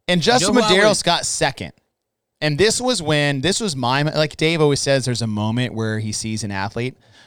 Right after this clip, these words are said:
Speaker 1: When Justin Medeiros took second in this event, that was the first time I was like, "Oh,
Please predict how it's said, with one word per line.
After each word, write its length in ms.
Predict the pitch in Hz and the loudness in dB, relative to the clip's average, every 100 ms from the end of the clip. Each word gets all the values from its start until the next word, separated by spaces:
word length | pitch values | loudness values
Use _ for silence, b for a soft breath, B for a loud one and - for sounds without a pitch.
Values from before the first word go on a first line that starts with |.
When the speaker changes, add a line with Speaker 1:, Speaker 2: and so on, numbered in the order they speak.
| b _ | b _
Speaker 1:
When 200 | - 143 | -4 -2
Justin 380 | 110 151 190 233 | 2 4 4 0
Medeiros 360 | 214 151 147 - | 0 4 4 2
took 180 | 127 | -4
second 520 | - - - 117 - 127 | -6 -6 -2 -2 -4 -6
in 120 | 127 | -4
this 200 | 120 - | -4 -6
event, 400 | 104 98 82 - | -6 -8 -10 -2
that 100 | 139 | 2
was 140 | 151 | 2
the 80 | - | 0
first 440 | 131 - 160 175 - | -6 -2 0 0 -4
time 360 | 135 127 101 | -4 -4 -4
I 120 | 87 107 | -4 -4
was 140 | - | -4
like, 200 | 98 90 _ - | -8 -10 _ -4
"Oh, 520 | 110 131 143 165 | 2 4 2 0